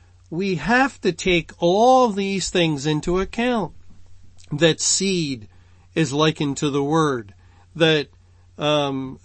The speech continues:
Christ to a vine, the Father to a husbandman, the sower, it said in Matthew thirteen, is the Son of Man, and the field is the world, and,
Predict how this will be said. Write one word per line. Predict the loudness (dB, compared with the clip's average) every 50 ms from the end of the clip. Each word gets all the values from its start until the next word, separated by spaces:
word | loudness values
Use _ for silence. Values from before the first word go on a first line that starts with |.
| -20 -14
Christ | -8 -2 2 2 4 4 2 0 -6 -10 -8 -4
to | -2 0 0 0
a | 0 -2
vine, | 0 2 4 4 4 4 2 0 -4 -6
the | -6 -8
Father | -6 -2 2 2 4 4 2 2 0 -2 -2
to | -2 -2 -2 0
a | 0
husbandman, | 2 2 2 2 0 -2 -4 -4 -2 -2 -4 -4 -6 -8 -12 -18 _ _ _ _ -20 -20 _ _ _ _ _ _ -20 -12 -10
the | -4 0 0 0 0
sower, | 0 0 2 4 4 6 6 6 4 4 2 0 -4 -12 -20 _ -20 -20 -12 -6
it | -6 -4 -4
said | 0 0 2 2
in | 2 0 0
Matthew | -2 -4 -4 -4 -6 -8 -8
thirteen, | -4 -2 -2 -2 -2 -4 -6 -6 -4 -4 -4 -6 -8 -12 -18 -20 -20 -20 -20 _ -2
is | 0 0 0 0
the | -2 -4 -4
Son | -2 0 0 0 2
of | 0 -2 -2 -2
Man, | 0 0 0 0 0 -2 -6 -8 -14 -20 -20 -20 -20 -20 -20 -20 -14 -4
and | -2 0 2 2 2 0 -2 -4 -6 -6 -8 -12 -10
the | -6 -6 -6
field | -6 -4 -2 -2 0 2 2 2 0 0 0
is | -2 -2 -2 -2
the | -2 -2
world, | 0 2 2 2 4 2 2 0 -2 -4 -6 -6
and, | -4 -4 -4 -4 -4 -6 -10